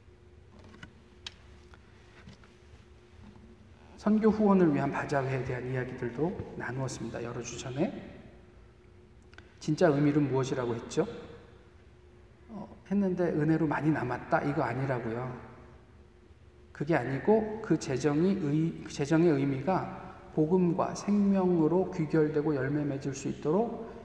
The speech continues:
기도하는 것이 진짜 선교 후원을 위한 바자회의 의미다라고 말씀을 나누었습니다.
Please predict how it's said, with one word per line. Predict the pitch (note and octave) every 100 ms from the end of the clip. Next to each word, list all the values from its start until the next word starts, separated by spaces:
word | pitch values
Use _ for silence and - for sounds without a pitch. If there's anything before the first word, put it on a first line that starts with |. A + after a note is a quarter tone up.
| - - -
기도하는 | - D3+ F#3 F3 F3 E3+
것이 | D3+ - F#3
진짜 | - D#3 C#3+ - D#3 D#3
선교 | - G3+ G3 F#3 F3 F3 E3+
후원을 | - F#3 E3 D3+ C3+
위한 | C#3 C#3
바자회의 | - B2+ C#3 C3 B2 B2 C#3+
의미다라고 | C3+ B2+ C3 A#2+ C#3 B2+ C3 C3+
말씀을 | B2 A2+ B2 A#2
나누었습니다. | A2+ A#2 A2+ - -